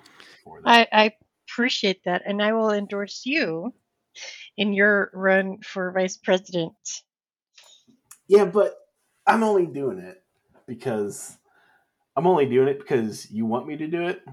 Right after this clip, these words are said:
Speaker 1: So I'm just gonna be, like, a secondary vote for you, you know? <laughs>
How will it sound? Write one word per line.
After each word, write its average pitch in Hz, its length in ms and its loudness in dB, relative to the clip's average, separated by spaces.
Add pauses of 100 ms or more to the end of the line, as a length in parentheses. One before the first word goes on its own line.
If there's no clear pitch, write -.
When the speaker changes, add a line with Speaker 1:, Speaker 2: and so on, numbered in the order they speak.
(240)
Speaker 1:
So 95 380 -8 (160)
I'm 135 160 0
just 139 260 -2
gonna 127 220 2
be, 113 260 0
like, 101 220 -2
a 92 220 -4
secondary 120 680 -4
vote 196 260 -4
for 82 220 -12
you, 85 80 -10 (320)
you 85 80 -20
know? 90 260 -12 (240)
<laughs> 175 160 0